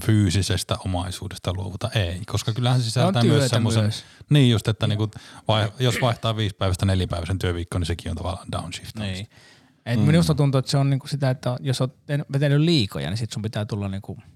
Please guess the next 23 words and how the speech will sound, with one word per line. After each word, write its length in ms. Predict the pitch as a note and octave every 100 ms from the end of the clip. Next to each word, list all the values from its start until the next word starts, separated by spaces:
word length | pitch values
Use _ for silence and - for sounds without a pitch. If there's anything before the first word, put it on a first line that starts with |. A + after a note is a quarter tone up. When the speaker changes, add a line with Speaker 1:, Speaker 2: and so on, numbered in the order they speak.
| _ - - -
Speaker 2:
alas 300 | C#3 A2+ -
siitä 180 | - G2
siihen 220 | A2+ G#2
semmoisen 460 | B2 A#2 C3+ D3 -
perus, 440 | D3+ A#2+ F#2 - -
normaaliin. 480 | D#3 C3 G#2 F#2
Ei 80 | F#2+
sun 120 | C3+
tarvii 240 | C3+ C3 C3
ruveta 280 | C#3 C3+ C3
niinku 160 | C3+
munkiksi. 680 | D3 D3 G#2+ - E2+ - G#2+ - - -
Ei, 100 | A#2+
Speaker 3:
Niin. 160 | B2+
Speaker 2:
se, 100 | -
ei 80 | C3
se 120 | C3
sitä, 240 | C3 G#2+ G#2+
vaan 160 | A2+
se 60 | D3
on 80 | C#3+
tämmönen 300 | D3 D#3+ D3+
niinku 220 | D3+